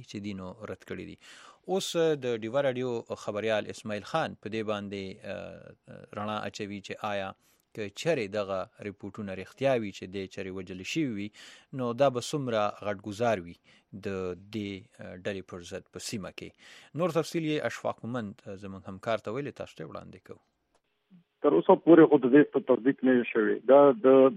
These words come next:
Speaker 2: افغانستان د استخباراتي ادارې، اه، ان ډي اس، اه، دا هغه چې کوم دی، د دې دغه شوی دی، دعوه شوې ده.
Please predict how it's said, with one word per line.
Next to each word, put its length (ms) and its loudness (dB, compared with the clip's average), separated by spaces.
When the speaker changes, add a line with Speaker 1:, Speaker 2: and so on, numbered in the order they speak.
Speaker 2:
افغانستان 580 6
د 60 6
استخباراتي 800 6
ادارې، 440 8
اه، 580 4
ان 120 2
ډي 240 6
اس، 100 -2
اه، 240 -4
دا 100 6
هغه 280 -2
چې 60 -4
کوم 200 -2
دی، 140 2
د 160 -4
دې 220 2
دغه 160 4
شوی 240 0
دی، 100 4
دعوه 320 8
شوې 280 2
ده. 120 2